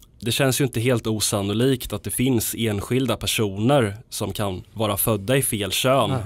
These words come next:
Speaker 1: av en eller annan anledning. Förmodligen något, något, något hormonellt vid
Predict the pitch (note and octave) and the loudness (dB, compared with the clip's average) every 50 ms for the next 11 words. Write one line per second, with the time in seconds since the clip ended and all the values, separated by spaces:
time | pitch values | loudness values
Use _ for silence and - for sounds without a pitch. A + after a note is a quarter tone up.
0 | F#2+ G2 A2+ A2+ A2 G#2 G#2 G#2 G2+ G#2+ G#2+ G2+ G2+ G2+ G2 G2+ G2+ G2+ G2+ G2 | -2 -2 0 0 0 0 0 0 0 0 -2 -2 -2 -2 -2 -2 -4 -4 -4 -4
1 | F#2+ F2+ F#2+ G#2 F#2+ F#2 G#2 G#2+ - - - - - - - - - - - - | -6 -6 -6 -6 -8 -8 -8 -10 -14 -20 -20 -20 -20 -20 -20 -20 -20 -20 -12 -4
2 | - A2+ A2+ A2+ A2 G2 G2 A2 A2 A2 G2+ - - - - - - - - - | 0 2 2 2 2 0 -2 -2 0 -2 -2 -4 -8 -12 -14 -12 -12 -12 -12 -12
3 | - C#3+ D#3 D3 C#3 - - C3 B2+ A#2+ - C3+ B2 A#2 A#2 A#2 A2+ A2+ A#2 B2+ | -8 -6 -4 -6 -6 -4 -2 -2 -2 0 2 2 4 4 4 4 4 4 2 0
4 | C3 - - - A2+ A2 G#2+ G#2 G2 G#2+ | -2 -4 -6 -4 -2 -2 -2 -2 -4 -8